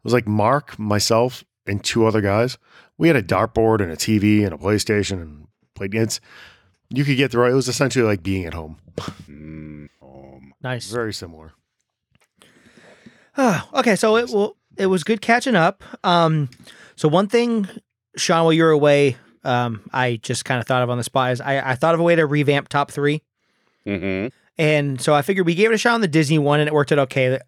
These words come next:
Speaker 3: I figured we give it a shot for, uh, maybe a couple times with you and see if it sticks.
Speaker 2: Mm.
Speaker 3: Um, so, n-, you know, a-, anyone who didn't listen to the last Disney episode, which is
Speaker 2: Oh, I
Speaker 3: fine,
Speaker 2: listened.
Speaker 3: it's a different, well, I'm just saying, like,
Speaker 1: Mm.
Speaker 3: for, f-, for all the, the, the, the, the large, vast amount of people out there who aren't
Speaker 2: Yeah.
Speaker 3: Disney people,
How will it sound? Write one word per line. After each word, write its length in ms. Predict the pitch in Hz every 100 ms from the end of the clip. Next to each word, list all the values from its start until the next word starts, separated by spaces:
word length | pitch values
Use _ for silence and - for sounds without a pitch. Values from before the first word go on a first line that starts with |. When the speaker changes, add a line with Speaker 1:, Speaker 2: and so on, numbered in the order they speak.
| -
Speaker 3:
I 100 | 127
figured 220 | 175 170
we 80 | 156
give 160 | 160
it 40 | 170
a 40 |
shot 320 | - 170 160
for, 180 | - 156
uh, 60 | 147
maybe 200 | 151 151
a 20 | 143
couple 220 | 156 151
times 140 | 156
with 140 | 143 151
you 140 | 147
and 100 | 143
see 120 | 156
if 80 | 143
it 100 | 139
sticks. 500 | - 151 156 - - - _ - -
Speaker 2:
Mm. 380 | 107 113 95 117
Speaker 3:
Um, 260 | 156 151 131
so, 340 | 175 165 165 _ _ -
n-, 300 | 196 175 180
you 140 | 202 151
know, 160 | 139 139
a-, 180 | 156 165
anyone 280 | 185 202 190
who 80 | 185
didn't 160 | 190
listen 180 | 170 -
to 60 | 170
the 40 |
last 160 | 160 139
Disney 240 | 165 151
episode, 420 | 151 - 156 143 143
which 120 | -
is 60 | 104
Speaker 2:
Oh, 80 |
I 100 | 104
Speaker 3:
fine, 60 | 156
Speaker 2:
listened. 280 | 160 123 95
Speaker 3:
it's 160 | - -
a 80 | 147
different, 280 | 151 139 - _ - _
well, 80 | 320
I'm 60 |
just 100 | 330
saying, 140 | 277 185
like, 140 | 185
Speaker 1:
Mm. 60 | 139
Speaker 3:
for, 180 | 226 -
f-, 160 | 202 - _ - -
for 160 | - 214
all 160 | 233
the, 320 | 214 185 139 156
the, 300 | 165 156 151
the, 200 | 147 147 -
the, 260 | 151 147 143
the 100 | 147
large, 340 | 170 175 127
vast 320 | 123 160 151
amount 300 | 165 165 156
of 40 | 147
people 220 | 175 160
out 80 | 160
there 100 | 139
who 140 | 151
aren't 220 | 165 151
Speaker 2:
Yeah. 60 | 160
Speaker 3:
Disney 260 | 160 160 135
people, 360 | 135 131 139